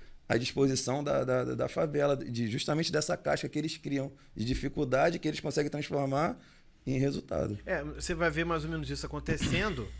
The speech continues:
Speaker 2: <coughs> com o pessoal lá da, da Nigé-, é Nigéria, que são os, os
Speaker 1: Os
Speaker 2: caras da, da
Speaker 1: corredores, né?
Speaker 2: maratona, né?
Speaker 1: Sim.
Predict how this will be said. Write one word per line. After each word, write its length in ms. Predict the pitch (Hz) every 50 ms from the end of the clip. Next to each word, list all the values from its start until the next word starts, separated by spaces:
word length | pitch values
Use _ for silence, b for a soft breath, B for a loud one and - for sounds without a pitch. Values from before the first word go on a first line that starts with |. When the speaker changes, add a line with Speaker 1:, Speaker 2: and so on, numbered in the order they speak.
| - - - -
Speaker 2:
<coughs> 340 | - - - - - - -
com 360 | - 147 156 160 170 180 180
o 40 | 175
pessoal 400 | 175 180 170 170 - 170 165 165
lá 200 | 156 151 160 165
da, 640 | 160 156 175 175 180 185 180 175 170 160 151 139
da 140 | 131 151 151
Nigé-, 240 | 160 165 147 131 120
é 100 | 131 131
Nigéria, 580 | 135 131 123 117 135 165 185 165 127 113 110 107 104 104 - - - -
que 80 | - -
são 160 | - 143 143
os, 180 | 139 - - B B B B B B B B B
os 100 | - 113
Speaker 1:
Os 40 | -
Speaker 2:
caras 260 | - - 151 151 98
da, 80 | 107 -
da 60 | 135
Speaker 1:
corredores, 300 | 107 113 117 113 104 -
né? 60 | -
Speaker 2:
maratona, 400 | 135 147 160 - - 147 135 127
né? 260 | 127 139 170 202 196 -
Speaker 1:
Sim. 300 | - - - 123 - 311